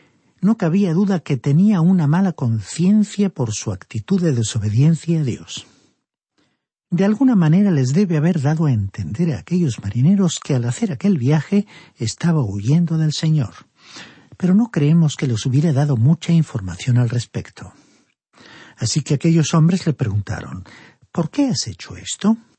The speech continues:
Tenemos que decir que esta es una buena pregunta que en algunas ocasiones puntuales el no creyente le formula al creyente,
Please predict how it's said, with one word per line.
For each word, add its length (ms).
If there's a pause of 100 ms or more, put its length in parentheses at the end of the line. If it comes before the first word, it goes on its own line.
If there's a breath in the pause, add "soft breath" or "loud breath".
(1000 soft breath)
Tenemos 320
que 80
decir 300
que 100
esta 220
es 120
una 220
buena 480
pregunta 480
que 180
en 120
algunas 480
ocasiones 520
puntuales 840
el 160
no 160
creyente 600
le 80
formula 640
al 160
creyente, 720